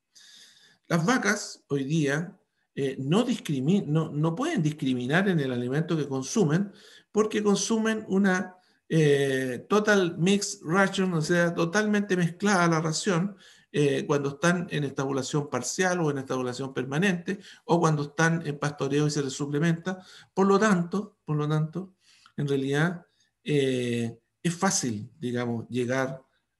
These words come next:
a, a esa, a, a que el animal consuma con avidez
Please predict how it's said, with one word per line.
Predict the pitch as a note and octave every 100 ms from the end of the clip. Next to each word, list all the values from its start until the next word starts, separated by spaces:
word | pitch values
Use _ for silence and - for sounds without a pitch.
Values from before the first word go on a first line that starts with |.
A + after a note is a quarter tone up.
| -
a, | A#2 A2+ -
a | A#2 A#2
esa, | B2+ - B2+ A#2 -
a, | G#2+ G#2 G2+ G2 F#2+ G2 _ _ -
a | A2
que | A#2+
el |
animal | A2+ G#2+ A2 B2+ B2+ - -
consuma | A#2 G#2+ - D#3+ A#2 C#3 - _ _ _
con | C3 C3
avidez | A#2+ A2+ B2 D3 D3